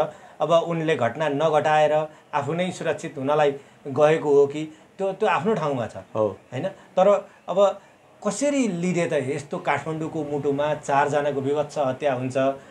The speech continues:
Speaker 1: अनि, आ, सुरक्षाका दृष्टिकोणले कसरी हेर्ने? आ, केही दिन अगाडि त गृहमन्त्रीको राजीनामा मागिरहेका, आ, केही दलका भातृ सङ्गठनहरू पनि देखेका थियौँ।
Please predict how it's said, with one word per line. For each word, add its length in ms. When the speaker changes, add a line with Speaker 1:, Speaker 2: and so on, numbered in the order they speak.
Speaker 1:
अनि, 320
आ, 280
सुरक्षाका 680
दृष्टिकोणले 640
कसरी 340
हेर्ने? 320
आ, 460
केही 260
दिन 140
अगाडि 300
त 60
गृहमन्त्रीको 680
राजीनामा 480
मागिरहेका, 720
आ, 80
केही 200
दलका 360
भातृ 280
सङ्गठनहरू 500
पनि 180
देखेका 320
थियौँ। 200